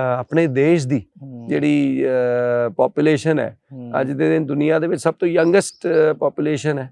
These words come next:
Speaker 2: ਹੂੰ।
Speaker 1: And, ਅ, ਤੁਸੀਂ ਪੰਜਾਬ ਦੇ ਵਿੱਚ ਯੂਥ ਦੀ ਭਾਗੀਦਾਰੀ ਦੀ ਗੱਲ ਕਰਦੇ
Speaker 2: ਹੂੰ।
Speaker 1: ਹੋ, ਇਸ ਵਾਰੀ ਜਿੰਨੇ ਐਮ ਐਲ ਏਜ਼ ਬਣੇ ਹੈ,
Speaker 2: ਹੂੰ।
Speaker 1: specially ਆਮ
Speaker 2: ਹੂੰ।
Speaker 1: ਆਦਮੀ ਪਾਰਟੀ ਦੇ,
Speaker 2: ਹੂੰ।
Speaker 1: ਤੇ ਮੇਰੇ ਖਿਆਲ ਅੱਜ ਤੱਕ, ਅ, ਛੱਬੀ, ਸਤਾਈ, ਅਠਾਈ, ਤੀਹ, ਤੀਹ ਸਾਲ ਦੇ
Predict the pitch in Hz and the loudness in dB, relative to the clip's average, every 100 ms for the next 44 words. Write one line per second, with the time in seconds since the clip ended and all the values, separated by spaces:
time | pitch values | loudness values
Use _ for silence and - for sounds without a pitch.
0 | 135 131 120 113 147 151 147 143 139 135 | -14 -14 -14 -4 0 2 2 4 4 0
1 | 156 127 170 160 151 139 135 147 156 170 | -4 -2 -2 -2 -2 2 2 2 2 0
2 | 151 160 151 165 139 123 135 139 139 143 | 2 0 0 0 0 0 0 0 0 -2
3 | 139 127 123 123 117 127 123 101 - _ | -2 -2 0 -2 -2 -2 -2 -4 -10 _
4 | _ _ _ 160 160 156 170 175 135 139 | _ _ _ -2 0 0 0 0 -2 -2
5 | 160 170 151 147 151 160 160 135 131 143 | 2 2 2 2 2 2 0 0 0 2
6 | 143 98 131 123 113 107 110 - - 160 | 2 -2 -8 -14 -14 -18 -20 -20 -2 0
7 | 156 170 170 156 147 156 147 151 147 127 | 0 0 2 2 2 0 0 0 0 0
8 | 120 131 117 110 123 113 104 98 151 135 | 0 -2 -4 -6 -10 -14 -14 -6 -4 -2
9 | 127 147 156 131 113 - 131 127 143 139 | -2 0 2 2 -2 -4 -6 -4 0 2
10 | 135 131 123 123 _ _ - 135 123 120 | 2 2 -2 -6 _ _ -4 -2 -2 -6
11 | 139 127 160 151 - 131 139 147 127 127 | -8 -2 -2 -2 -2 0 0 0 -2 -2
12 | 131 139 135 - 147 151 - 127 143 143 | -2 -2 -4 -6 -8 -4 -4 0 0 0